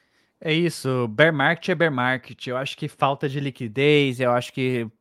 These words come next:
acaba não incentivando o time a continuar entregando, talvez eles também não conseguiram mais levantar capital pra pagar os custos operacionais, e aqui tá dizendo que vai tá disponível até o dia trinta e um de dezembro. Agora, os caras têm uma propriedade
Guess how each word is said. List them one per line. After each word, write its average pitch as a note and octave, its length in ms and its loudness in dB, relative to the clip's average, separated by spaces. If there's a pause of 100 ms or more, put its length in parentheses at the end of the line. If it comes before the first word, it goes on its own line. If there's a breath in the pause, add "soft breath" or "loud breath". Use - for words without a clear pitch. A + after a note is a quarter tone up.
(280)
acaba C3 340 -2
não C3 240 -2
incentivando B2+ 600 -4
o B2 40 -6
time B2 360 -6
a A2+ 40 -6
continuar A#2+ 520 -4
entregando, C3 880 0
talvez A#2+ 400 -2
eles A#2+ 180 -6
também A#2+ 400 -4
não A#2+ 160 -6
conseguiram A#2+ 540 -10
mais D3+ 260 -2
levantar B2+ 400 -4
capital A2+ 500 -4
pra C3+ 200 4
pagar A2+ 360 0
os A2+ 140 -6
custos A#2 340 -8
operacionais, A#2 920 -2 (480 loud breath)
e C3 60 2
aqui B2 180 0
tá C#3 140 4
dizendo C3 280 4
que C3+ 200 -2
vai B2 180 2
tá B2 180 2
disponível B2+ 460 0
até D#3 180 0
o E3 60 4
dia D3+ 160 0 (160)
trinta G3+ 320 0
e C3+ 160 0
um D#3+ 180 -2 (500)
de B2+ 120 -4
dezembro. B2 680 4
Agora, A#2+ 560 4
os - 80 -14
caras C3 280 0
têm D#3 200 2
uma D3+ 200 4
propriedade C#3 680 4